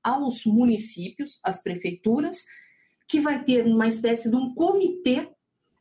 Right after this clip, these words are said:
é, formado pelo pessoal das prefeituras, né, dos municípios, e que eles vão elaborar uma espécie de um layout, e esse layout, é, os tomadores do serviço vão ter que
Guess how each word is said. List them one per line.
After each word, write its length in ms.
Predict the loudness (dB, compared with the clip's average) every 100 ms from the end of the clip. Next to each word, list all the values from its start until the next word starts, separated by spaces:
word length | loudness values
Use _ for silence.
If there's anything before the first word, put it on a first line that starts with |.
| _ _ -2
é, 320 | 2 4 2
formado 520 | 0 2 2 2 0
pelo 240 | 0 2 2
pessoal 540 | 0 0 -2 -2 -4
das 240 | -2 -2 -2
prefeituras, 760 | -4 0 -2 0 -2 0 0
né, 100 | -2
dos 140 | -4 -2
municípios, 680 | 0 0 2 0 0 -4 -6 -10 _ _ _ -4
e 80 | -2
que 120 | 2
eles 200 | 2 2
vão 260 | 2 2 0 0
elaborar 600 | 0 0 0 2 2 2
uma 100 | 2
espécie 460 | 0 -2 -4 -2 0
de 60 | 2
um 80 |
layout, 680 | 2 0 0 0 0 -2 -4 -8 -10 _ _ _ _ _ _ _ 0
e 80 |
esse 320 | 0 0 -6 -4
layout, 720 | 0 2 2 0 -2 -10 -12 _ _ _ -2
é, 580 | 0 2 0 -2 -8 -16 _ _ -10 0
os 380 | 0 0 -6 -4
tomadores 720 | 0 0 0 2 2 2 0
do 60 | -2
serviço 460 | -2 -2 -2 -4 -2
vão 140 | 0
ter 120 | 0
que 180 | -4 -8